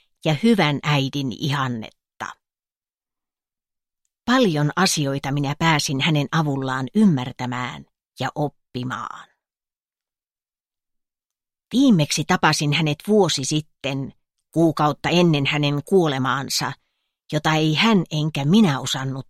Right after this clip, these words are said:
odottaa. Hän oli vastikään järjestänyt elämänsä,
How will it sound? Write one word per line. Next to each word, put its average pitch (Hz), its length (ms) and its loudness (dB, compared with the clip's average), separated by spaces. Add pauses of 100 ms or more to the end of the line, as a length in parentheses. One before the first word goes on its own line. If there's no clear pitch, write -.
odottaa. 139 920 -8 (1300)
Hän 151 220 0
oli 160 220 2
vastikään 160 760 2
järjestänyt 151 720 0 (120)
elämänsä, 139 680 0